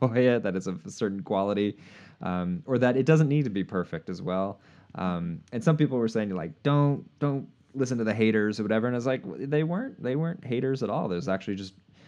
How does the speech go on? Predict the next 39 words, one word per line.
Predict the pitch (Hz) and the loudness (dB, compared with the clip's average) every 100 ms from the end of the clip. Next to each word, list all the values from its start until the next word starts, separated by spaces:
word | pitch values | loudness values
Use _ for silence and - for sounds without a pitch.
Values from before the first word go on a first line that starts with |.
| - - | -12 2
what | 135 | 4
was | 127 | 4
brutal | 95 117 160 196 | 0 4 6 6
about | 117 95 87 | 4 2 0
it, | 90 | -2
that | 98 92 | -4 -4
to | 107 | -2
my | 90 | -2
ego, | 85 147 160 95 92 | 0 0 2 2 2
was | 95 101 | 0 -2
that | 104 | -2
this | 147 147 | -2 -2
was | 107 | -4
very | 92 95 101 104 101 98 - - | -2 0 2 2 2 0 -4 -2
accurate | 98 95 101 95 | -2 0 0 0
information | 92 - 98 117 147 - 92 - | 0 -2 -2 0 0 -2 -8 4
<laughs> | 151 | 8
about | 185 156 151 143 | 10 10 8 8
how | 131 131 | 6 4
I | 117 | 2
could | - | 0
improve | 107 101 107 101 98 | -4 -2 0 2 0
my | 95 87 | -4 -8
photography, | - 113 120 107 95 85 | -4 0 0 -2 -6 -6
like, | - - - - - | -10 -14 -20 -20 -8
or | 98 | -4
what | 104 | 0
I'm | 95 | 0
doing | 95 87 87 | 0 -2 2
wrong, | 107 110 87 87 92 - | 4 4 2 -2 -6 -8
uh, | 87 85 76 | -10 -8 -8
in | 92 | -6
my | 87 | -6
photography. | 98 95 107 - | -6 -4 -4 -6
Could | - 180 | 2 4
it | 170 | 6
have | |
been | 147 131 | 4 2
phrased | 120 107 98 | 4 4 2